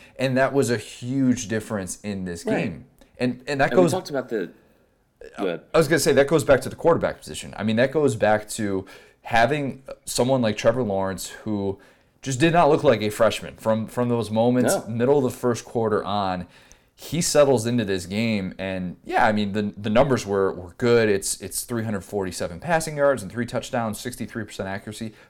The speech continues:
Speaker 1: People have done that before against Bama. I
Speaker 2: Yeah.
Speaker 1: mean, especially in the last two weeks. Jake Fromm basically did that. Kyler Murray basically did that.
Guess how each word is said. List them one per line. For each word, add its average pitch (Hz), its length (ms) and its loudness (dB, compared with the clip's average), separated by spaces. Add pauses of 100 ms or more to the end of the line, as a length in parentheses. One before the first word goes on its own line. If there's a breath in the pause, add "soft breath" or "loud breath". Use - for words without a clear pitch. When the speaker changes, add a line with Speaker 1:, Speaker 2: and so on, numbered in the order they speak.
Speaker 1:
People 359 300 -2
have 143 260 -6
done 113 300 2
that 101 320 -2
before 104 720 0
against 101 440 -6
Bama. 98 460 -4
I 95 60 -2
Speaker 2:
Yeah. 107 40 0
Speaker 1:
mean, 101 280 -4 (100)
especially 101 360 -8
in 87 40 -8
the 82 60 -8
last 98 260 -4
two 104 160 -6
weeks. - 220 -6
Jake 85 180 -10
Fromm 95 300 -2
basically 98 280 -4
did 92 200 -4
that. 98 180 -2
Kyler 82 260 -4
Murray 95 200 -4
basically 98 320 -6
did 92 160 -8
that. 98 260 -2